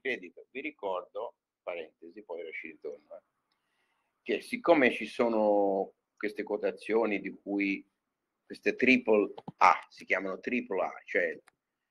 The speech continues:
l'azienda o lo Stato che ha un triple A si chiama,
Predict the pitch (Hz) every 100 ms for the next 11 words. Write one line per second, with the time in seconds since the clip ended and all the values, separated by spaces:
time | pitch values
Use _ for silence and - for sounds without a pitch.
0 | _ - 110 104 127 131 95 85 82 95
1 | 92 - 113 82 87 - 110 101 90 92
2 | - 123 139 139 165 151 _ 113 104 110
3 | _ - 101 92 80 80 120